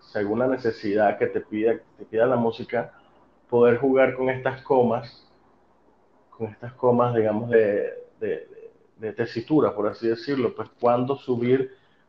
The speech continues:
o bajar y jugar con estas, con estas comas de afinación que existen entre los semitonos. Bueno, para seguir el, la historia,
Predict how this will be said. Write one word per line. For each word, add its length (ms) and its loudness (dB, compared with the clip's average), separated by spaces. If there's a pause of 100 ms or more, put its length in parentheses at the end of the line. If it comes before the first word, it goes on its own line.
(180)
o 220 2
bajar 560 2 (360)
y 120 -4
jugar 240 2
con 120 0
estas, 300 -2
con 160 -2
estas 220 -10
comas 280 -2
de 60 0
afinación 420 -2
que 100 -6
existen 420 -4
entre 200 -4
los 160 -8
semitonos. 540 -2 (1200)
Bueno, 240 10
para 160 12
seguir 320 10
el, 260 8
la 140 4
historia, 640 2